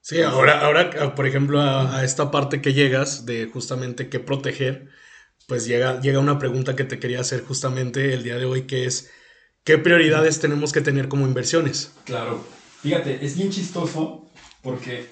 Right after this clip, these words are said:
Speaker 2: obviamente, si tú esto se lo preguntas a, a, a muchos agentes o a cualquier persona en el mundo de finanzas, te van a dar respuestas
Speaker 1: Sí.
Speaker 2: variables, ¿no?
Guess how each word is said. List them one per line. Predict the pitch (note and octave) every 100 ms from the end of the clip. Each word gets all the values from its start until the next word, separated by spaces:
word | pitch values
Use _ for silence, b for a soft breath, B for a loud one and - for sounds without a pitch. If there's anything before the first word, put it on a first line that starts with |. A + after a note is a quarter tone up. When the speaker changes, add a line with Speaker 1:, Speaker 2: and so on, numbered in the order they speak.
| -
Speaker 2:
obviamente, | C3 C#3+ D3 C#3 D3
si | -
tú | -
esto | - C3+
se | B2+
lo | A2
preguntas | G#2+ G2+ G#2 - A#2 G#2
a, | F#2
a, | - F#2 -
a | G2+
muchos | G#2+ A#2 B2+
agentes | A#2 - G#2+ G#2+ G#2
o | G2
a | F#2
cualquier | - A2+
persona | A#2 B2+ G#2+ G#2+
en | G#2+
el | G2+
mundo | G#2 A2
de | A2+
finanzas, | G#2 G2+ C3
te | G#2
van | G2+
a | G2+
dar | G2+
respuestas | G#2+ - G#2+ - G#2 G2+ -
Speaker 1:
Sí. | - - D3+ D#3 D3 G#2+
Speaker 2:
variables, | A2 A2+ B2 A#2 G#2 F2 F2
¿no? | G#2 A#2+